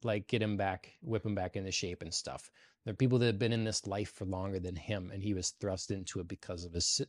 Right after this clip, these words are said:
you know, sister and stuff. So, uh, I think it's a, a good dynamic and makes it, you know,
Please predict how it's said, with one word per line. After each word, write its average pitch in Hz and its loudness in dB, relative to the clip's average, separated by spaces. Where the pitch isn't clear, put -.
you 90 -10
know, 85 -6
sister 82 0
and 78 -6
stuff. - -6
So, 76 -6
uh, 104 2
I 139 6
think 208 8
it's 196 4
a, 160 6
a 139 6
good 117 6
dynamic 113 4
and 92 -4
makes 101 0
it, 104 0
you 113 0
know, 92 -2